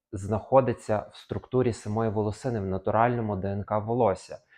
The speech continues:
Якщо ви, наприклад, будете фарбувати натуральну базу, колір шість дванадцять, шість одинадцять або там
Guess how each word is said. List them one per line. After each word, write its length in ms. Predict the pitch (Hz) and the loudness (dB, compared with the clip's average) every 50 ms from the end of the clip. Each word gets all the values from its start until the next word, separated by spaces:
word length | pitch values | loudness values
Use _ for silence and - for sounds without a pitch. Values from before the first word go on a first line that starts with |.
| - - _ _ _ | -20 -20 _ _ _
Якщо 360 | - 95 90 - - - 131 | -4 -4 -4 -2 -2 0 0
ви, 80 | 139 151 | 0 2
наприклад, 420 | 147 139 - 117 113 - - 92 | -2 -2 -2 -2 -4 -4 -4 -6
будете 300 | 90 95 107 110 - - | -2 0 0 0 0 -2
фарбувати 600 | 107 - 117 110 101 98 104 101 104 101 98 - 92 | -6 -4 -4 -2 -2 0 2 4 4 2 2 0 -4
натуральну 560 | 95 92 85 - 95 104 113 120 123 120 117 | -4 -4 -4 -2 0 2 2 2 2 0 -2
базу, 580 | 104 92 95 92 90 92 85 87 87 87 - _ _ _ _ _ _ _ _ _ | 4 6 6 8 6 4 2 -4 -10 -10 -10 _ _ _ _ _ _ _ _ _
колір 300 | 117 113 104 104 95 98 | 2 4 4 4 0 -2
шість 320 | - - 135 135 123 113 | -4 -2 -2 -2 0 0
дванадцять, 540 | 113 113 107 98 92 92 92 87 - 92 85 | 0 0 0 0 0 0 -2 -2 -4 -10 -12
шість 320 | - - 120 110 - - | -8 -8 -8 -8 -4 -2
одинадцять 680 | 117 104 101 104 98 92 90 90 - - - 101 98 - _ _ _ _ _ _ - - _ | -2 2 2 2 2 2 0 -2 -6 -6 -8 -8 -8 -8 _ _ _ _ _ _ -20 -20 _
або 420 | - 101 101 98 104 98 98 - - - _ _ | 6 6 6 8 4 2 2 0 -4 -10 _ _
там 260 | 95 92 90 90 - | -4 -4 -4 -4 -8